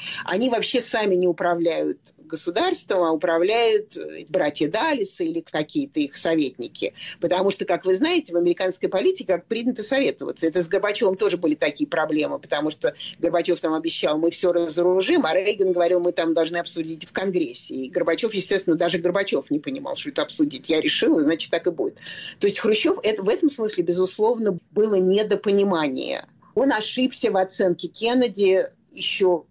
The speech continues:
отдельно, потому что он говорил про него, что он какой-то там журналист и стал президентом только потому, что он богатый. И вообще, кто он такой?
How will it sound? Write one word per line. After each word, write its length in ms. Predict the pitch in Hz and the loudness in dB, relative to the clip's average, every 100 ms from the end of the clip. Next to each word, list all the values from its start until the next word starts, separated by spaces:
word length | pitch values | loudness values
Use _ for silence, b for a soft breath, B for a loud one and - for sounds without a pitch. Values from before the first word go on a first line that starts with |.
| - | -6
отдельно, 680 | 175 160 165 175 156 151 147 | -6 -4 2 4 6 4 2
потому 420 | 160 160 160 165 | -2 -2 0 0
что 200 | - 175 | 0 0
он 300 | 165 196 180 | 2 4 2
говорил 520 | - 175 170 170 165 | 0 0 2 4 2
про 180 | 156 170 | 2 2
него, 340 | 165 160 156 | 4 4 2
что 220 | 156 - 156 | -2 0 2
он 340 | 160 160 151 B B - | 4 4 2 B B -6
какой-то 380 | 160 170 156 | 0 0 0
там 180 | 156 160 | 0 0
журналист 520 | 160 165 185 285 - | 2 2 2 0 -2
и 20 | 180 | -6
стал 240 | - 180 | 0 2
президентом 380 | 185 185 269 269 | 2 0 0 0
только 200 | 190 - | 0 -2
потому, 280 | 175 180 180 | -2 0 0
что 140 | 190 | 0
он 80 | 175 | 0
богатый. 500 | 175 180 147 135 139 | 0 -2 -4 -6 -8
И 20 | |
вообще, 280 | 151 147 180 | -6 -4 -6
кто 180 | - 170 | 0 0
он 120 | 165 | 0
такой? 520 | 170 170 - - - | -2 -8 -10 -16 -18